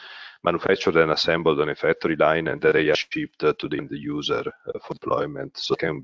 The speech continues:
be quick connected to the, to the grid, uh, in this case. So potential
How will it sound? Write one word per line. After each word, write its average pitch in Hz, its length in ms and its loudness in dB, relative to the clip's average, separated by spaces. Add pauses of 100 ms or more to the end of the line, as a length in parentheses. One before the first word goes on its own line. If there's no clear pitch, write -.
be 147 260 -6
quick - 240 -4
connected - 480 -4
to - 80 -12
the, - 240 -2
to - 100 -8
the - 140 -4
grid, 147 340 -8
uh, - 440 -4
in 69 180 -10
this 73 220 -8
case. 67 400 -2 (2500)
So - 120 2
potential 113 480 4